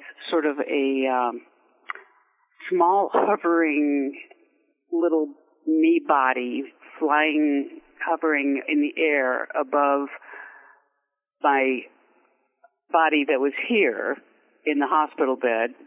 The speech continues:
And it wa-, I was in Mount Sinai in New York City. So I had the me in the bed, I had the little hovering me, and then I had the me that, the bigger me watching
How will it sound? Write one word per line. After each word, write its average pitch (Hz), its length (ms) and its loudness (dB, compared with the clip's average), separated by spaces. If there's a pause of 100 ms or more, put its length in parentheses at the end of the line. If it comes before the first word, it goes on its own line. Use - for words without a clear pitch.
(160)
And 135 160 -2
it - 60 -4
wa-, 139 220 -4
I 139 100 0
was 139 160 0
in 135 200 -2
Mount 135 260 -2
Sinai 131 420 -2
in 127 120 -4
New 131 80 -2
York 127 160 -4 (120)
City. 120 360 -4 (1160)
So 165 80 0
I 143 140 2
had 135 280 0 (200)
the 147 80 -2
me 156 360 2
in 180 60 -2
the 180 80 0
bed, 120 480 -2 (260)
I 143 140 -6
had 139 240 -2
the 139 60 -2
little 139 300 -2
hovering 160 540 0
me, 110 380 -4 (340)
and 135 140 -4
then 143 100 -2
I 139 160 -2
had 135 400 0 (760)
the 143 140 0
me 147 600 0 (840)
that, 135 300 0 (460)
the 143 80 -4 (140)
bigger 170 340 2
me 117 460 -2
watching 147 680 0